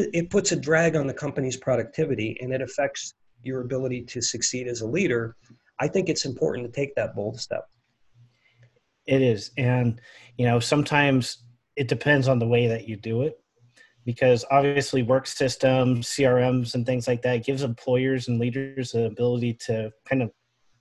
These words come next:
Speaker 2: pop in on people and their work and see how they're doing, see what they're doing. Um, it, it almost, it can almost feel like spying,
Speaker 1: Mm-hmm.
Speaker 2: uh, and it can almost, uh, give that impression on, on employees. So how do you address, um, you know, that, that lower interaction and that lower,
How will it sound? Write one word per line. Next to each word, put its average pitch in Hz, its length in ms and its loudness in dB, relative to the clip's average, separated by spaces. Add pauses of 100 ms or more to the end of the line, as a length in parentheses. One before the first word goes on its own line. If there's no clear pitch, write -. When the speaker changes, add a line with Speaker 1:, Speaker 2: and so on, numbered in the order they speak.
(540)
Speaker 2:
pop 131 220 -4
in 139 240 -2
on 139 120 0
people 151 300 -2
and 123 80 2
their 110 100 -2
work 127 340 -4
and 117 100 -6
see - 160 -10
how 123 140 -2
they're 110 100 -6
doing, 117 240 -4
see 120 300 -10
what 120 180 -10
they're 135 120 -4
doing. 139 340 -4 (440)
Um, 117 240 -4
it, 127 220 -4
it 139 160 0
almost, 170 280 2
it 139 100 -6
can 156 100 2
almost 170 300 2
feel 147 200 2
like 117 200 -2
spying, 123 500 -6 (360)
Speaker 1:
Mm-hmm. 165 240 2
Speaker 2:
uh, 120 240 2
and 135 80 2
it 143 80 2
can 147 100 2
almost, 151 360 2
uh, 131 160 4
give 123 280 0
that 127 140 2
impression 120 560 0
on, 117 280 -2
on 117 100 0
employees. 117 580 -6
So 131 200 2
how 139 260 2
do 156 100 -2
you 147 180 2
address, 123 680 0 (320)
um, 117 400 -2 (340)
you 127 160 -2
know, 120 80 0
that, 113 300 0 (280)
that 117 200 -8
lower 127 320 2
interaction 120 680 -2
and 117 140 0
that 113 160 -4
lower, 120 420 0